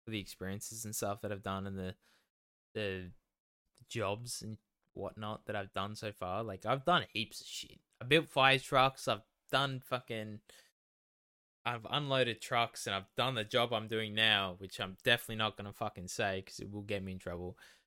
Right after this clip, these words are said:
But, like, you know, I've done all this sort of shit, and, like, from those experiences, I've realized it's like, I don't wanna do that shit. <laughs> Like, it's as simple as that. Um,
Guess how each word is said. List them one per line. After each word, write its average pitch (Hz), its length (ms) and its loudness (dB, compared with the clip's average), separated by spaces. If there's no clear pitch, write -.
But, 104 100 -2
like, 98 300 -2
you 131 120 -4
know, 95 240 2
I've 120 120 -2
done 175 160 6
all 190 120 4
this 165 160 2
sort 151 160 0
of 131 60 -2
shit, - 500 2
and, 120 120 -2
like, 113 200 0
from 147 440 2
those 131 340 4
experiences, 143 720 -4
I've 110 160 -2
realized 110 480 4
it's 92 180 -6
like, 92 240 0
I 123 80 -4
don't 175 160 0
wanna 165 220 4
do 123 220 2
that 98 260 -8
shit. - 600 -4
<laughs> 605 80 2
Like, - 460 -4
it's 170 220 0
as 151 140 -2
simple 170 360 0
as 120 180 -2
that. 113 340 2
Um, 98 360 -2